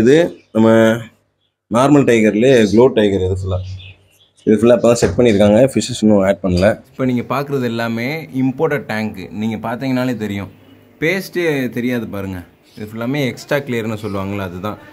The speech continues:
இந்த சைஸ் டேங்கே நமக்கு தௌசண்ட் ஃபைவ் ஹண்ட்ரட் வரும். இது ஒரு ஒன் அண்ட் ஹாஃப் ஃபீட்டு, ஒன் அண்ட் ஹாஃப் into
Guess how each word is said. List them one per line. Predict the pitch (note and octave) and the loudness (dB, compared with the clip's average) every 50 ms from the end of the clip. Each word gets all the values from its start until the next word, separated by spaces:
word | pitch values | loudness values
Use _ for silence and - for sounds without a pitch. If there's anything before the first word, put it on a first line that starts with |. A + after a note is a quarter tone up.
| - - - - - B2+ | -20 -20 -20 -12 -6 -4
இந்த | C#3 D3 D#3+ D#3+ D#3 | -2 -2 -2 -2 -4
சைஸ் | D#3+ D#3+ D#3+ D#3+ - | -4 -8 -8 -6 -6
டேங்கே | D3 C#3 C3+ B2+ A2+ D#3 E3 D#3+ | -6 -4 -4 -4 -6 -6 -4 -4
நமக்கு | D3 C3+ A#2 A2 A#2+ A2+ - A#2+ | -4 -4 -4 -4 -6 -6 -4 -4
தௌசண்ட் | A#2+ B2+ B2 B2+ A#2+ B2 | -4 -4 -4 -4 -6 -6
ஃபைவ் | B2+ A2+ | -8 -8
ஹண்ட்ரட் | A2+ A2+ A#2 G#2+ A2 | -6 -6 -6 -4 -4
வரும். | G2+ G2 G2+ - G#2+ | -4 -6 -8 -10 -10
இது | A2 A2+ A#2 | -8 -8 -6
ஒரு | A2+ A2 A2 A2 | -6 -6 -6 -6
ஒன் | A2+ B2 | -6 -4
அண்ட் | C3 C3 C3+ | -4 -4 -4
ஹாஃப் | C3 B2+ C3 | -4 -6 -8
ஃபீட்டு, | - C3+ C3 A#2+ - C#3 C3+ - - - - - - _ _ _ _ _ _ _ _ _ _ - | -10 -10 -8 -4 -2 -2 -2 -2 -6 -14 -20 -20 -20 _ _ _ _ _ _ _ _ _ _ -10
ஒன் | A#2+ B2 | -8 -6
அண்ட் | C3 C3 C#3 | -4 -4 -4
ஹாஃப் | C#3 B2+ B2+ | -4 -4 -4
into | A#2+ A2 A#2 | -6 -4 -4